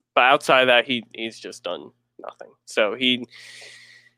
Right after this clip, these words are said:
I was kinda in on, like, I had him ranked higher than Deontay Johnson and Will Fuller. Like, you know, those guys obviously outperformed Christian Kirk. So comparatively speaking, Christian Kirk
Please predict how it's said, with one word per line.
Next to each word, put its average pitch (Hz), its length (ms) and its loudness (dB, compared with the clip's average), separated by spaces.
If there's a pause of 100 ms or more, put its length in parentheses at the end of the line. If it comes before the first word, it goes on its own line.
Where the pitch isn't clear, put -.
(160)
I 190 240 6
was 190 280 6
kinda 185 360 4
in 196 200 6
on, 196 240 6
like, 156 260 0
I 131 80 4
had 170 200 4
him 160 140 2
ranked 156 240 0
higher 160 280 4
than 143 200 -4
Deontay 131 420 -2
Johnson 165 480 0
and 127 140 -2
Will 104 160 -2
Fuller. 160 560 2
Like, 113 320 -2 (300)
you 123 100 -4
know, 104 140 -2 (340)
those 127 260 2
guys 123 640 2 (120)
obviously 123 760 0 (440)
outperformed 117 560 -2
Christian 117 360 -8
Kirk. 110 260 -6
So 110 280 -2
comparatively 139 800 2
speaking, 110 500 -4 (260)
Christian 127 300 -6
Kirk 113 280 -4